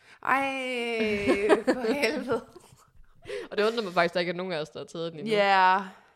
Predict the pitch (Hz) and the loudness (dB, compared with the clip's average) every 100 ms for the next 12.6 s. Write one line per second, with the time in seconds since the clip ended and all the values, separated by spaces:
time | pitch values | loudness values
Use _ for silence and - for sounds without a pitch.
0 | _ _ _ _ _ _ _ _ _ _ | _ _ _ _ _ _ _ _ _ _
1 | 175 175 180 185 _ _ - 202 233 226 | -20 -18 -16 -18 _ _ -12 -8 -8 -6
2 | 233 226 220 214 214 269 277 240 202 175 | -8 -8 -10 -4 -2 0 -2 -8 -12 -6
3 | 170 175 180 - _ _ _ _ _ _ | -6 -6 -10 -16 _ _ _ _ _ _
4 | _ _ _ _ _ _ _ _ _ _ | _ _ _ _ _ _ _ _ _ _
5 | _ _ _ - - 151 156 185 175 180 | _ _ _ -18 -8 -6 0 0 0 -2
6 | 160 156 - - 220 208 135 240 214 202 | -4 -4 -18 -2 -2 -2 -2 -2 -2 -6
7 | 220 - 254 - _ _ - - _ _ | -6 -8 -8 -10 _ _ -20 -20 _ _
8 | _ _ _ _ _ - - - - - | _ _ _ _ _ -20 -20 -20 -20 -20
9 | - - _ _ _ _ _ - 320 - | -20 -20 _ _ _ _ _ -12 -10 -2
10 | 339 339 320 302 294 294 - 320 - - | -4 -2 -2 -2 -2 -6 -8 -8 -8 -18
11 | - - - _ _ - - _ _ _ | -20 -20 -20 _ _ -16 -16 _ _ _
12 | _ - 214 202 190 208 | _ -18 -12 -10 -10 -12